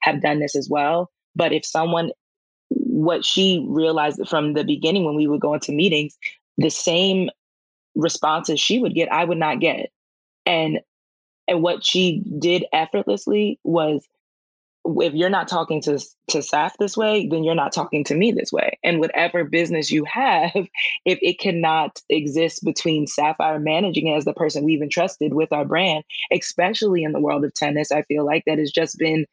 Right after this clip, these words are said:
a little bit secluded to, I feel like the tennis world, and, and, and Caitlin speaks to this pretty well too, is that whether you have the money or not, if you're not a certain type, a certain, uh,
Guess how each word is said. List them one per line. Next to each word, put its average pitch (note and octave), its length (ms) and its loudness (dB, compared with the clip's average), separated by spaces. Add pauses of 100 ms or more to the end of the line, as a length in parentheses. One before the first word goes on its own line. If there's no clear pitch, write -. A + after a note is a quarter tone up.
(280)
a - 80 0
little D#3+ 220 2
bit D3 140 -2
secluded D#3+ 480 0
to, E3 160 0 (640)
I F3 120 0
feel A3+ 140 0
like F3 120 0
the C#3+ 80 -2
tennis A3 360 -2
world, D#3 240 0
and, D3+ 140 -2
and, D#3 240 0
and B2+ 160 -2
Caitlin F3 320 0
speaks - 240 -4
to D#3 80 -2
this D3 160 0
pretty D3 220 -2
well D3 200 0
too, A3+ 280 0
is D3+ 100 -2
that D3+ 240 0 (840)
whether F#3+ 220 0
you F#3 140 2
have F3 180 0
the D#3+ 80 0
money D#3 280 2
or D3+ 80 0
not, E3 400 2
if - 180 0
you're E3+ 180 4
not D#3 220 2
a D3+ 40 -2
certain D#3 360 0
type, E3+ 380 0
a - 80 -2
certain, - 400 0 (600)
uh, C3 380 2